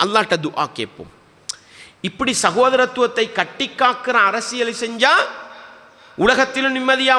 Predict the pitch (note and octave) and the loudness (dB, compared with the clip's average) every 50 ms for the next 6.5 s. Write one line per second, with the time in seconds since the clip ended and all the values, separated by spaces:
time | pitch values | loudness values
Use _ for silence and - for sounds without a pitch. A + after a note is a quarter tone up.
0 | B3+ B3+ C4 C4 C4+ C4 C#4+ D#4+ G#4+ - - - - - - - - - - - | 4 4 4 4 4 4 4 2 2 0 -4 -12 -14 -16 -18 -18 -20 -20 -20 -20
1 | - - - - - - - - - - _ _ _ _ - E3 E3 - - F#3+ | -20 -20 -20 -20 -20 -20 -20 -20 -20 -20 _ _ _ _ -12 -12 -10 -4 -4 -2
2 | G3+ A3 A3 G#3 G3 F#3+ F#3+ F3+ F3+ F3 E3+ E3 D#3+ D#3 D3 - - - - - | -2 0 -2 -2 -2 -2 -2 -2 0 2 2 2 2 0 -2 -8 -16 -16 -10 -10
3 | G3 - - - A#3 A#3+ A#3 A#3 A#3+ B3 A#3 - G#3 G#3+ G#3+ G#3+ G3+ G3+ G#3 F#3+ | -10 -8 -2 0 0 2 4 4 2 2 2 0 0 2 0 0 0 -2 -2 0
4 | G#3 A3 G#3 F#3+ G3+ G#3+ G3+ G3+ G3 F#3 E3 D#3+ D3+ C3+ C3+ B2 B2 A2+ G#2+ G2+ | -2 -2 0 2 0 0 0 0 -4 -2 -2 -4 -4 -4 -4 -6 -6 -6 -6 -8
5 | - - - B2+ D#3+ F#3 E3 E3 F3 F3+ E3+ - B2+ - - - A2 G2 D#2+ - | -12 -12 -12 -10 -8 -6 -6 -4 -4 -4 -4 -4 -8 -10 -8 -8 -6 -6 -6 -6
6 | - - - A#2+ D3 E3 E3 E3+ F3+ F3+ | -10 -14 -8 -4 -2 0 0 2 0 -2